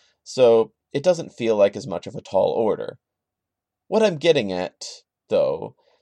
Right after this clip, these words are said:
is that all of these elongated post-games make Bowser feel like less of a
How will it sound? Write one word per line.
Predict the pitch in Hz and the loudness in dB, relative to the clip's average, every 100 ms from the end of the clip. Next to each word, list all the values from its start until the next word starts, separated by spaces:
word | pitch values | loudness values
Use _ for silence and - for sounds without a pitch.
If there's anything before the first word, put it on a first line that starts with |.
| _ _ | _ _
is | 117 | 0
that | 127 113 | 2 4
all | 120 147 170 | 6 6 6
of | 156 | 4
these | 156 156 | -4 -8
elongated | - 123 113 104 120 113 110 113 120 - | -8 -8 0 0 0 -4 -8 -6 -8 -10
post-games | - 107 - - 123 147 151 139 - _ 156 | -8 -6 -8 -8 -8 -8 -10 -12 -16 _ _
make | 110 127 131 _ _ - - | -6 -4 -4 _ _ -16 4
Bowser | 110 120 131 147 147 | 6 6 2 -4 -6
feel | 135 123 131 123 | -8 -4 -2 2
like | 110 107 101 - _ _ _ _ | 4 4 2 -10 _ _ _ _
less | - 107 120 - | -2 4 4 4
of | 120 107 | 0 4
a | 101 95 | 4 4